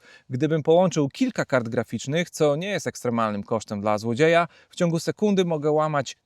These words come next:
biliony haszy. Nawet złożone hasło sześcioznakowe udaje mi się złamać w mniej niż sekundę,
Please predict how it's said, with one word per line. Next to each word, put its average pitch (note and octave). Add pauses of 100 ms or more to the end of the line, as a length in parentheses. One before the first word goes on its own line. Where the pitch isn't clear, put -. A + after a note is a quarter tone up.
biliony D#3
haszy. - (260)
Nawet D#3 (140)
złożone F3
hasło D3+
sześcioznakowe D#3+
udaje D3
mi B2+
się C#3
złamać B2+
w A#2+
mniej D3
niż C3+
sekundę, E3+